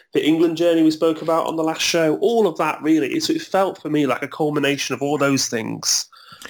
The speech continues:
um, and the community coming together to sort of, like,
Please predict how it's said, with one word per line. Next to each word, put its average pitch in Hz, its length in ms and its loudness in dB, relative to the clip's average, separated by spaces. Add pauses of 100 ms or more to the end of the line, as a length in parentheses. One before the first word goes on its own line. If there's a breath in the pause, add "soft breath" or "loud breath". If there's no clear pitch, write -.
(120 loud breath)
um, 110 360 -2
and 127 140 2
the 135 60 2
community 131 600 2
coming 131 300 -2
together 117 520 -4
to 120 160 -6
sort - 300 -4
of, 127 40 -4
like, 117 480 -4